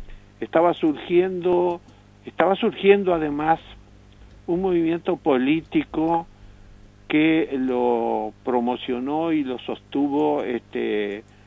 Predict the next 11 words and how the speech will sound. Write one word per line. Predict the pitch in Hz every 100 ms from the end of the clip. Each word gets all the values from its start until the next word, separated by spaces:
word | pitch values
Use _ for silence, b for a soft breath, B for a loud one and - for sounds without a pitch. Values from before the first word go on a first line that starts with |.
| B B -
eh, | 101 95 92 95
Benito | 107 117 139 131
Nardone, | 110 98 107 143 139 110 98
Chicotazo, | - 101 104 101 151 196 170
desde | 117 113
una | 113 120
radio, | - 240 254 196 120 110
desde | 110 117
la | 113
radio | 117 151 139
rural. | 117 123 135 208 226 165